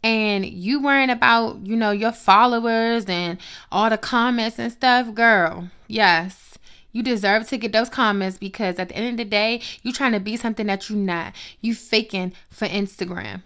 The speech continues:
to get followers, okay?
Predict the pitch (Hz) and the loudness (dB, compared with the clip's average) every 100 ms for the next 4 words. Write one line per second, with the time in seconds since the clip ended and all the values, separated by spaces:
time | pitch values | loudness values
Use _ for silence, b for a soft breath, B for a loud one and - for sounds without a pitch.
0 | - 208 196 190 - - 202 180 170 87 | -6 -6 -4 -6 -8 -2 2 2 0 -6
1 | 95 - - - - b b b b 214 | -12 -14 -18 -20 -20 b b b b -6
2 | 202 226 196 202 | -2 0 0 -2